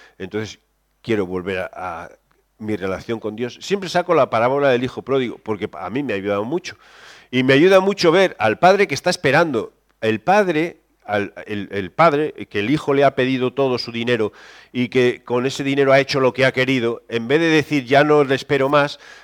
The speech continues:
vaya hijo malo que tengo", no, no, no estaba pensando en eso. Est-, sabía que, cómo era su hijo y estaba esperándole. Y cuando vio a su hijo, corrió a sus brazos.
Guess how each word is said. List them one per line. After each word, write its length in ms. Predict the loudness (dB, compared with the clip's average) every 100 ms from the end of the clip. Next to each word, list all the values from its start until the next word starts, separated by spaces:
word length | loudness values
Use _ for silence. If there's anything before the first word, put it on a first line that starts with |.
| _
vaya 300 | 2 4 6
hijo 260 | 4 2 0
malo 300 | 4 6 4
que 120 | 2
tengo", 440 | 0 0 -2 -4 2
no, 240 | 4 6
no, 280 | 4 0 -2
no 160 | -6 -6
estaba 360 | -2 0 0
pensando 400 | -2 -2 -2 -2
en 80 | -2
eso. 320 | -2 -2 -4 -6 -20 -20 _
Est-, 200 | -8 -8
sabía 560 | -6 0 2 6 6 6
que, 120 | 2
cómo 260 | 2 2 2
era 160 | 2 0
su 160 | -2
hijo 280 | -4 -2 -4
y 100 | -2
estaba 260 | 0 0 0
esperándole. 800 | -2 -2 0 2 2 0 -2 -6 -14 -18 -6
Y 100 | 0
cuando 320 | 2 4 4
vio 160 | 4 2
a 60 |
su 160 | 2 2
hijo, 320 | 2 2 2
corrió 340 | 2 0 2
a 60 | 0
sus 180 | -2 -2
brazos. 460 | 0 2 0 -4